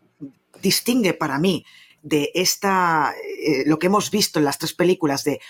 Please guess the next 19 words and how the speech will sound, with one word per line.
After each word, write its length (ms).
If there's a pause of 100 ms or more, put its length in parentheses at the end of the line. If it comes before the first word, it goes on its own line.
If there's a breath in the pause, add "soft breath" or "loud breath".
(160 loud breath)
otras, 680
eh, 280
Matrix 480
anteriores 680
o 60
otros 220
intentos 460
anteriores, 480
esos 200
seis 260
intentos, 760 (440 loud breath)
es 140
precisamente 920
la 140
cantidad 460
de 100
amor 340
que 120
hay. 200